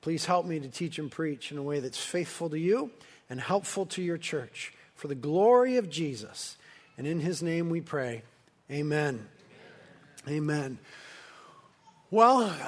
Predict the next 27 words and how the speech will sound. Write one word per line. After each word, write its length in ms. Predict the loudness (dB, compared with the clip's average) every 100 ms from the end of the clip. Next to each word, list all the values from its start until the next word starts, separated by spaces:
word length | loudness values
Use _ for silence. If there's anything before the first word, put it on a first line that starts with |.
| -6
the 100 | -2
fifth 320 | 2 4 4
church 380 | 4 4 4 4
this 240 | -2 0 2
morning, 420 | 4 4 4 2
as 280 | 4 4 4
I 100 | 4
said, 340 | 2 4 4
and 140 | 2
it 80 | 0
started 440 | 0 4 6 6 4
with 180 | 2
the 80 | 0
church 400 | -2 0 0 0
in 100 | -2
Ephesus. 880 | 4 6 6 4 0 0 -2 -6 -8 -12 -20 -20 -20 -20 -2
And 160 | 2
the 60 | 2
church 380 | 4 4 4 2
in 100 | 2
Ephesus 680 | 4 4 4 2 2 0
was 280 | 2 2 2
a 40 | 0
church 420 | 4 4 2 2
that 120 | 4
was 300 | 4 4 0 -10 -6
drifting. 800 | -2 4 6 6 2 2 2